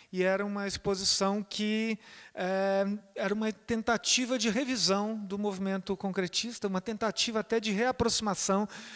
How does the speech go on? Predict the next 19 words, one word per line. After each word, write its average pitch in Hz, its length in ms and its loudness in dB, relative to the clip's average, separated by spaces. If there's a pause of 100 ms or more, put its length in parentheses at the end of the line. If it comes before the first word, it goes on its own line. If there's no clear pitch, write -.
(140)
com 180 100 0
os 170 140 0
neoconcretos, 180 680 0
com 202 100 -4
o 185 40 -4
Ferreira 175 380 0
Goulart. 180 600 2
Tentamos 190 400 -2
trazer 175 280 0
o 190 60 2
Ferreira 170 320 2
Goulart, 185 480 2 (340)
que - 120 2
é 180 60 8
um 196 460 4
embrólio 185 720 6
na, 165 360 -2 (260)
na, 165 480 0
na, 156 480 -4